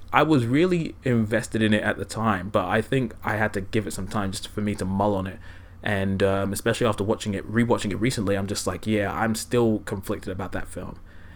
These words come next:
And then there was Solo, which everybody just dismissed for, like, you know, X Y Z reason, mainly because it wasn't Harrison Ford and blah, blah, blah, and so on and so forth. But I find that film okay.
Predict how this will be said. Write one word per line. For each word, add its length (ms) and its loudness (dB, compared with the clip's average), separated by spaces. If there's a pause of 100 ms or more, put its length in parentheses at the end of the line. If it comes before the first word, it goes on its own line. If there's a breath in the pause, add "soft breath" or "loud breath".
(340 loud breath)
And 580 6
then 520 4
there 160 4
was 180 4
Solo, 560 0 (300 loud breath)
which 320 4 (280)
everybody 460 8
just 220 2
dismissed 580 0 (240 soft breath)
for, 420 8
like, 200 4
you 60 4
know, 60 2
X 220 -2
Y 160 4
Z 200 2
reason, 500 4 (200 loud breath)
mainly 240 6
because 240 4
it 60 4
wasn't 240 0
Harrison 260 2
Ford 280 4
and 80 -2
blah, 80 4
blah, 100 0
blah, 240 0
and 80 -6
so 120 -2
on 40 -4
and 80 -6
so 140 -4
forth. 220 -6
But 340 4
I 180 6
find 400 -2
that 140 -4
film 300 2
okay. 520 -2